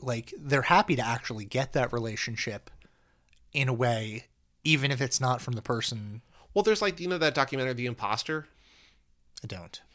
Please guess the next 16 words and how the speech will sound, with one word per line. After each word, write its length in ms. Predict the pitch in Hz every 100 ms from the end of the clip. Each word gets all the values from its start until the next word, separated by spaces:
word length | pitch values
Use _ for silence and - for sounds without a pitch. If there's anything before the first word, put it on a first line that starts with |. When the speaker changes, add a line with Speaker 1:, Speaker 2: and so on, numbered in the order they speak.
| - -
Speaker 2:
So 160 | - 135
it's 80 |
about 140 | 127 135
a 40 |
family, 240 | 123 151 131
I 40 |
think 160 | 156 127
maybe 200 | 131 120
in 100 | 113
Texas, 540 | 123 120 - 139 123
whose, 180 | 123 117
like, 100 | 113
twelve-year-old 460 | - 117 120 117
son 180 | - 117
goes 220 | 110 104
missing. 400 | 104 104 127 139